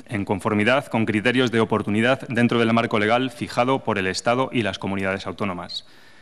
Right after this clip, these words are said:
Nuestra Carta Magna, en su artículo segundo, hace referencia a la unidad de España, dejando meridianamente claro que es un Estado integrado por todos sus aut-, por todas sus autonomías, pero unido e indisoluble.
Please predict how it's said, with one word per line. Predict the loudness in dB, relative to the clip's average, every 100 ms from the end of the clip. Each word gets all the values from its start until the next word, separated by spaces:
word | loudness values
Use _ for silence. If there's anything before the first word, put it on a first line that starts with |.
| -20 -16 -6
Nuestra | -2 0 0
Carta | 0 0 2
Magna, | 0 0 0 0
en |
su | -2
artículo | -2 0 2 2
segundo, | 2 4 4
hace | 4 2
referencia | 0 0 0 2 2
a | 2 0
la | 2
unidad | 2 2 0
de |
España, | 0 -2 -2 -4 -8 -18 -20 -18 -6
dejando | -4 0 2 4
meridianamente | 4 4 4 4 4 2 0
claro | 2 2 0
que | 0 0
es | 0 0
un | 0
Estado | 2 2 0 2
integrado | 2 2 2 2 0 2
por | 0 2
todos | 0 0
sus | -2 0
aut-, | -2 -4 -14 -12
por | -12 -6
todas | -2 -2 -2
sus | -6 -4
autonomías, | -2 2 2 2 0 0 -6 -4
pero | -2
unido | 0 0 0 -4 -4
e | -4
indisoluble. | -2 -4 -6 -6 -6 -12